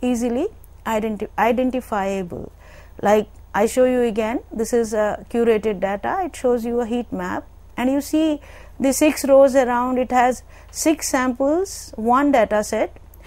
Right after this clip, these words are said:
And if you see the, the, uh, six rows, they are, they have different six samples loaded here. So it's a curated database, uh, it's a curated data, and we have a,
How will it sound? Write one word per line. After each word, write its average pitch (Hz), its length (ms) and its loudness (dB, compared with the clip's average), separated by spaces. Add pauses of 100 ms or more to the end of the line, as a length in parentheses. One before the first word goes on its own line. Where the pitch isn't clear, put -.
(220)
And 247 180 4
if 262 120 0
you 294 100 4
see 285 240 2
the, 285 300 0 (180)
the, 262 420 0
uh, 233 100 -4
six 294 340 -2
rows, 247 400 4
they 247 300 6
are, 214 340 0
they 233 160 4 (120)
have 208 240 2
different 220 440 -2 (260)
six - 340 -2
samples 202 600 -2 (100)
loaded 202 420 2 (120)
here. 202 220 0 (760)
So 269 500 8 (920)
it's 185 160 0
a 208 140 4
curated 226 560 6
database, 190 840 -2 (160)
uh, 202 60 4
it's 226 160 2
a 254 80 2
curated 226 580 2 (120)
data, 180 440 0
and 208 240 -4
we 220 220 -2
have 190 240 0
a, 180 260 0